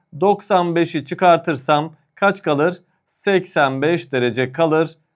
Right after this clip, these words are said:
diyorum arkadaşlar. Ne yaptım? Dörtgenin iç açılarını topladım,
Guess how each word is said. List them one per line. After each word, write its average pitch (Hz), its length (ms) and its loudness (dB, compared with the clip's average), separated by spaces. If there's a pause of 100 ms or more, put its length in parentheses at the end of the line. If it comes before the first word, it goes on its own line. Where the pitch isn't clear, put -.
(300)
diyorum 117 280 -2
arkadaşlar. - 580 -16 (260)
Ne 208 100 6
yaptım? 226 560 4 (360)
Dörtgenin 202 520 4
iç 202 220 -8
açılarını 135 420 -4
topladım, 214 560 2